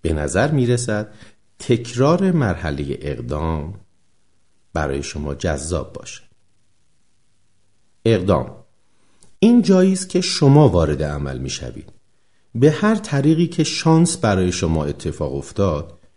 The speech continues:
حالا از طرف جهان، خداوند، جنهای خوششانسی یا هر کس و هر چیزی که شما اعتقاد دارید. حالا دیگر وظیفه شماست که بر اساس آن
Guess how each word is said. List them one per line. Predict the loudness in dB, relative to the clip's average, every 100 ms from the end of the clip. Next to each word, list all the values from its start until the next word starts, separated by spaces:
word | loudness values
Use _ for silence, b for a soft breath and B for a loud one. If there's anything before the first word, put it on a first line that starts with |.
| _ _ _
حالا | 4 4 4
از | -2 -6 -6
طرف | -4 0 0 -2
جهان، | -2 -2 -2 -2 0 -2
خداوند، | -4 -4 -2 -2 -2 0 0 2 -2 -2
جنهای | -2 -2 -2 0 0
خوششانسی | -2 -4 -6 -4 -4 -4 -4 -4
یا | -2 -2
هر | -4 -4 -4 -6 -10
کس | -8 -6 -2
و |
هر | 0 0
چیزی | 0 -4 -2
که | -2
شما | -2 0 0
اعتقاد | -2 -4 -6 -8 -8
دارید. | -8 -8 -12 -16 _ _ _ _ _ _ _ _ _
حالا | -4 -2 0
دیگر | -2 -2 -2 -2
وظیفه | -2 -2 -6 -6 -6 -6
شماست | -8 -6 0 4 4 0 -6 -10
که | -8
بر | -6 -8
اساس | -8 -8 -8 -8
آن | -6 -4 -4